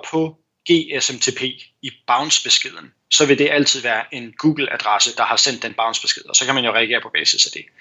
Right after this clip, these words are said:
Det, jeg har gjort hos os, er, at jeg har identificeret alle med en G S M T P bounce fra perioden der, hvor Google gik ned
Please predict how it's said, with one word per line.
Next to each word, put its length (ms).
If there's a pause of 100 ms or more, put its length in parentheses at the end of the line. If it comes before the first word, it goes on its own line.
(260)
Det, 120
jeg 100
har 80
gjort 200
hos 140
os, 280
er, 140 (380)
at 120
jeg 100
har 80
identificeret 640
alle 340 (380)
med 100 (160)
en 120
G 300
S 60
M 40
T 120
P 160
bounce 420 (280)
fra 140
perioden 480
der, 140
hvor 120
Google 280
gik 180
ned 140